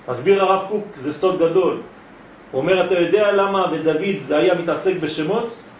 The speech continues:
בגלל שההוא מתעסק שם במלחמה. כשיש לך צעירים של עם ישראל, אומר הרב שם, שמתאמנים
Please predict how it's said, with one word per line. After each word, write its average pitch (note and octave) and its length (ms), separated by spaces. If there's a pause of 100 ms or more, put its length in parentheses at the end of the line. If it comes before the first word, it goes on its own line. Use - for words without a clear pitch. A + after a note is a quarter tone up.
(260)
בגלל D3+ 220
שההוא C#3+ 840
מתעסק C#3 420
שם C#3+ 240 (480)
במלחמה. A2+ 500 (1120)
כשיש D3 260
לך D#3 220
צעירים D3 600
של C3+ 280
עם D3 200
ישראל, C#3+ 500
אומר C#3 260
הרב C#3 320
שם, B2 360
שמתאמנים C3 1120